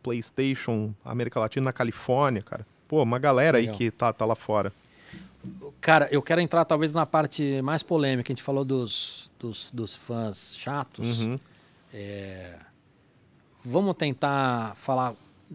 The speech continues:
Speaker 2: na tua opinião e na minha, quais são os jogos mais importantes da história ou não?
Speaker 1: Vamos.
Speaker 2: Só pra todo mundo discordar da gente ou não?
Speaker 1: Claro, com certeza. Com certeza.
Speaker 2: Então vamos lá.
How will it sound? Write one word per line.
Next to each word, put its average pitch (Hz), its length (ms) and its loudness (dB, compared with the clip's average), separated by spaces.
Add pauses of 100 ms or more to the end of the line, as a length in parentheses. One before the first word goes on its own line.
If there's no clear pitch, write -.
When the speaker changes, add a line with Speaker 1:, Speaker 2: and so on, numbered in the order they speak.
(180)
Speaker 2:
na 131 140 -4
tua 190 240 0
opinião 143 400 0
e 131 40 0
na 123 120 0
minha, 131 320 -2
quais 143 240 -2
são 135 300 -6
os 110 160 -8
jogos 147 360 4
mais 135 240 2
importantes 127 440 -2
da 117 100 -2
história 160 320 2
ou 131 80 0
não? 113 160 -2
Speaker 1:
Vamos. 120 420 4
Speaker 2:
Só 185 120 4
pra 185 100 6
todo 180 220 2
mundo 156 180 2
discordar 135 480 4
da 123 80 2
gente 156 320 0
ou 123 40 -2
não? 117 60 -2
Speaker 1:
Claro, 226 280 6
com - 120 -4
certeza. 156 520 0 (260)
Com 185 60 0
certeza. 165 520 4 (540)
Speaker 2:
Então 156 140 0
vamos 170 240 4
lá. 123 180 4